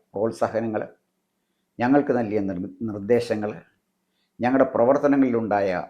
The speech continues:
വിമർശനങ്ങൾ, ഇതൊക്കെ ചൂണ്ടിക്കാണിച്ച് കേരളത്തിലെ സോഷ്യൽ മീഡിയയുടെ രംഗത്ത് ജനഭൂമിക്ക് സ്വന്തം ഒരു ഇരിപ്പിടം കരസ്ഥമാക്കാൻ സഹായിച്ച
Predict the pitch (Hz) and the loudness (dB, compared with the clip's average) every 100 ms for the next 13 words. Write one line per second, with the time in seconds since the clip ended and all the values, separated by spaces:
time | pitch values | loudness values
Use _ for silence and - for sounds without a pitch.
0 | - 95 104 110 - 110 110 143 - _ | -12 -10 -8 -6 -6 -6 -4 -8 -14 _
1 | _ _ _ - 127 135 - 160 - - | _ _ _ -4 0 2 2 2 0 -10
2 | - 113 98 95 92 90 98 - _ _ | -6 -4 -4 -4 -6 -10 -14 -16 _ _
3 | _ _ _ _ _ _ _ _ 123 127 | _ _ _ _ _ _ _ _ 2 2
4 | 127 123 120 123 131 151 139 131 123 123 | 2 2 2 2 0 2 2 2 4 4
5 | 117 117 101 107 107 139 170 _ _ _ | 4 2 0 -2 -6 -8 -12 _ _ _
6 | _ _ _ _ 110 123 143 147 143 135 | _ _ _ _ -2 2 2 2 2 2
7 | 117 98 - _ - 127 147 143 127 117 | 0 0 -6 _ -2 2 4 4 4 0
8 | - - _ _ _ - 127 147 - 147 | -2 -16 _ _ _ -2 0 2 2 4
9 | 131 113 - 117 107 101 98 - - _ | 4 0 2 0 0 -2 -4 -4 -12 _
10 | _ _ - 98 107 104 101 | _ _ -12 -4 -4 -4 -4